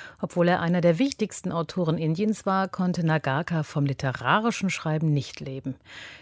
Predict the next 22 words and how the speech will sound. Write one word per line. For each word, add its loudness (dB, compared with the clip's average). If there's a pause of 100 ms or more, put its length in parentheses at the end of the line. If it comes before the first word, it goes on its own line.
(100)
Er -2
nannte 2
sich -2
deshalb 2
selbst 2
einen 2
zeitweiligen 0
Schriftsteller -2
und 0
verdiente 2
seinen 6
Lebensunterhalt 2
in 2
der 0
Werbung, 2
im 4
Journalismus 2
und 2
in 0
der 0
universitären -2
Lehre. 0